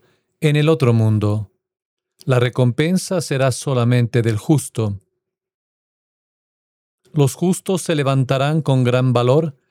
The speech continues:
contra aquellos que los angustiaron y les robaron el fruto de sus fatigas.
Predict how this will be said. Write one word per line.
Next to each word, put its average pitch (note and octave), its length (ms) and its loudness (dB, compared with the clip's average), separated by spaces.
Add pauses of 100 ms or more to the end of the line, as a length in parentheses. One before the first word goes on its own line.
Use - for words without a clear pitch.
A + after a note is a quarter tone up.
(260)
contra D3 340 2
aquellos F#3 460 0
que D3+ 120 -4
los B2+ 160 -2
angustiaron B2 920 0
y C#3+ 160 0
les C3+ 160 2
robaron C3+ 480 2
el A#2+ 80 0
fruto E3 400 0
de A2+ 100 2
sus A2+ 300 -4
fatigas. A2 800 -2